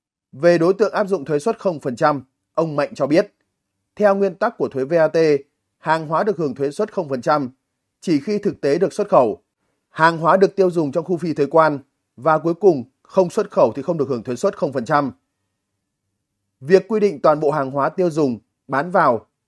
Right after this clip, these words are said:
cung ứng cho các khu chế xuất, các doanh nghiệp chế xuất được hưởng thuế suất không phần trăm, như đối với xuất khẩu là chưa phù hợp đối với hàng hóa được sản xuất để bán vào thị trường nội địa và tạo ra sự phân biệt đối xử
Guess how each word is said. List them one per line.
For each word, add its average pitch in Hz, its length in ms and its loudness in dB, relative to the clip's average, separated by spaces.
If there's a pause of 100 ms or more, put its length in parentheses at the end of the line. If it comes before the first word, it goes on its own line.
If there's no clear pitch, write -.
cung 190 180 2
ứng 165 140 -2
cho 190 100 -4
các 202 100 -4
khu 196 200 -6
chế 139 160 -2
xuất, 202 300 0 (320)
các 202 160 -2
doanh 180 240 2
nghiệp 160 180 -2
chế - 140 0
xuất 208 320 0 (180)
được 151 200 -4
hưởng 135 180 -2
thuế 139 140 -4
suất 214 180 -6
không 185 180 -6
phần 135 180 -4
trăm, 156 300 -2 (460)
như 196 200 2
đối 170 180 4
với 165 120 -2
xuất 233 180 -2
khẩu 127 460 2
là 147 280 0
chưa 214 160 0
phù 185 200 -4
hợp 139 220 4 (200)
đối 143 160 -2
với 156 140 2
hàng 175 220 -6
hóa 139 160 -2
được 180 120 -6
sản 120 160 -6
xuất 202 240 -2 (160)
để 123 140 -6
bán 120 200 -4
vào 185 100 0
thị 151 140 -6
trường 135 180 -4
nội 135 140 -4
địa 147 180 2 (500)
và 139 140 0
tạo 151 180 -2
ra 190 100 0
sự 180 200 -6
phân 185 260 -6
biệt - 180 0
đối 143 160 -2
xử 135 320 -2